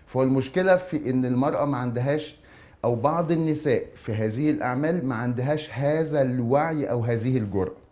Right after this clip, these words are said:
لكن في الأعمال الكبيرة وفي المنشآت الكبيرة،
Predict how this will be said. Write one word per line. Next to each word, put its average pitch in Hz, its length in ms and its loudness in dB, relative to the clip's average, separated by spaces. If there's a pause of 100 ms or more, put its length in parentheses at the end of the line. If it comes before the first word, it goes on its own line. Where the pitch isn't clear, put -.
(260)
لكن 127 300 0
في 143 120 -6
الأعمال 131 420 0
الكبيرة 151 520 -2
وفي 101 160 -4
المنشآت 110 540 -4
الكبيرة، 156 560 -2